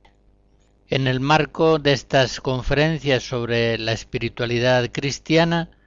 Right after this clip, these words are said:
no intentaré, por supuesto, hacer la síntesis de un pequeño tratado de Mariología. Más bien quiero hablar de el lugar que en la espiritualidad cristiana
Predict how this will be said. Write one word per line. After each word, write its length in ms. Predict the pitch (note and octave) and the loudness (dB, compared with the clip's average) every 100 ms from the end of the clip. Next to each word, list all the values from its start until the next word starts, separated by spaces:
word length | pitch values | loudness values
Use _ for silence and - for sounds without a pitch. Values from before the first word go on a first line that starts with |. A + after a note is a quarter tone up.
| _ _ _ - | _ _ _ -2
no 120 | D#3+ | 2
intentaré, 760 | F3 C#3 C3 A#2+ A#2+ A#2 D3+ D#3+ | 2 2 -2 -2 0 4 4 2
por 220 | C3+ G#2+ | -2 -8
supuesto, 720 | A#2+ G2+ C#3 A#2+ - C#3 C#3 | -10 -4 -4 -4 -4 -2 -2
hacer 380 | - A#2+ - C3 | -2 -4 -2 -2
la 140 | B2 A2+ | 0 -2
síntesis 760 | F#3 G3+ F3+ D3 - B2 A2 | 0 -2 0 -2 -2 -8 -4
de 120 | A2+ | -2
un 200 | A2+ A2+ | -2 -4
pequeño 480 | G#2+ G#2+ - A#2+ A#2 | -6 -6 -4 -4 -4
tratado 580 | - A2+ - B2 A#2+ A#2 | -4 -6 0 2 2 0
de 100 | A2+ | -2
Mariología. 800 | A2+ B2 C3+ C#3+ - F#3 D#3 G2 - - - _ _ _ _ _ _ - | -2 0 0 -2 -2 2 4 2 -4 -20 -20 _ _ _ _ _ _ -2
Más 220 | D#3+ D#3+ | 0 2
bien 460 | C#3+ D3+ D3 D#3+ - | 4 4 4 -2 -6
quiero 320 | - E3 D#3 | 0 2 4
hablar 400 | A#2+ A2+ C3 C#3 - A#2 | 2 4 2 2 -2 -6
de 360 | A#2 A2+ A#2 - | -2 -2 -2 -2
el 180 | C3 | -2
lugar 520 | A#2+ A#2+ A#2+ F3+ F#3 D#3 | 0 -2 2 4 4 2
que 100 | C3+ | 0
en 80 | |
la 40 | A#2+ | -2
espiritualidad 800 | - - A2+ - G#2 A2 C#3 C3+ | -2 -4 -4 -2 -4 2 2 0
cristiana 760 | A#2+ G2+ - C#3 C3+ C3 B2 | -6 -8 0 2 2 0 -4